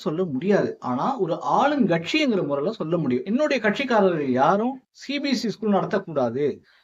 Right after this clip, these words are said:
சி பி எஸ் இ ஸ்கூல்ல வந்து, ஆ, ஹிந்தி வந்து இருக்கு, நாங்க ஹிந்தியை வந்து எதிர்க்கிற ஒரு மனநிலையில இருக்கோம், அதனால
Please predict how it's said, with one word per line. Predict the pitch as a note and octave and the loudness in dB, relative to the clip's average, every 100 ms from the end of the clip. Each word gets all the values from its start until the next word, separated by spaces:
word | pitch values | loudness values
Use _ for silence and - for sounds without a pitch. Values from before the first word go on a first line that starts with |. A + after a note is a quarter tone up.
| _ _ - | _ _ -4
சி | C#4+ | -2
பி | C#4 | 0
எஸ் | C4+ G#3+ | -2 0
இ | G#3+ | -2
ஸ்கூல்ல | - G#3+ F3+ | -2 0 2
வந்து, | D#3 D3 A#3+ E4 _ _ _ | 0 -4 -8 -10 _ _ _
ஆ, | A3+ G#3+ G3+ G3 F#3+ F#3+ | 4 8 10 8 4 2
ஹிந்தி | C#4+ D#4+ D4+ | 0 2 4
வந்து | G3 A#3 E3+ | 4 6 6
இருக்கு, | E3 D3+ C3 - | 4 -2 -2 -2
நாங்க | D3 A3+ | 0 0
ஹிந்தியை | A#3+ A#3+ C4+ D4 | 2 2 2 2
வந்து | F#3 F#3+ C4 E3+ | 2 0 0 2
எதிர்க்கிற | G3 - D#4 C4+ | 0 -2 0 4
ஒரு | F#3+ E3+ | 4 4
மனநிலையில | D#3 G#3 F#3 D#3 F#3+ D3 | 2 2 -2 0 2 2
இருக்கோம், | B2+ B2+ A#2+ - | 0 0 -2 -2
அதனால | C#3+ E3+ C#4+ | -2 0 0